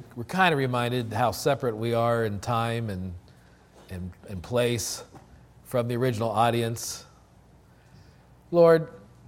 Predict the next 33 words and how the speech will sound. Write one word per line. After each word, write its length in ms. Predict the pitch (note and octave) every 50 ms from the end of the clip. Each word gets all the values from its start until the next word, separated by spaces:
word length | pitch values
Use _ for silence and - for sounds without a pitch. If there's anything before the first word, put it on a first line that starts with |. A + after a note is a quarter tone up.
| - -
I 140 | - E3+ G3+
doubt 260 | F#3+ G#3+ G3+ F#3 -
that 100 | E3+ D3
there's 200 | C3+ C#3 A#2+ -
too 280 | - - - D#3 G3 F#3+
many 220 | E3+ D3 C3 B2
of 160 | A#2+ A2+ G#2 A2
us 120 | G2 -
here 280 | - A#2 A#2 A2+ A2+ A2+
that 120 | A2+ A2+ - - - - - - - - - -
are 120 | A#2 B2
worried 240 | C3 C3+ C3 B2 A#2+
we 60 | B2
won't 180 | A#2+ B2 B2 A#2+
have 100 | A#2 A2+
anything 240 | A#2 A2+ A2+ A2
to 60 | G#2+ A2
eat 240 | A#2 B2 A2+ -
tomorrow. 400 | - F2+ F#2 F2 E2 D#2+ D#2 F2 F#2+ - - - - - - - - - - - _ - - - - - - - - - - - - - - - - - - - - - - - - - - - -
I 260 | F2 F2 F2 F#2+ G2
don't 160 | G2+ G#2 G#2
think 220 | G2 - A#2+ A#2+ G2
there's 140 | A#2+ A2
too 100 | - -
many 140 | C3+ C#3 C3+
of 80 | C3+ B2
us 80 | -
here 160 | - C#3+ C#3+ C#3
that 40 |
are 80 | C#3 C3+
worried 260 | B2+ C3+ C3+ C3+ C3
about, 460 | C3+ C3+ C3+ C3 C3 B2+ - - -
uh, 300 | C3+ B2+ B2+ B2+ B2+ B2+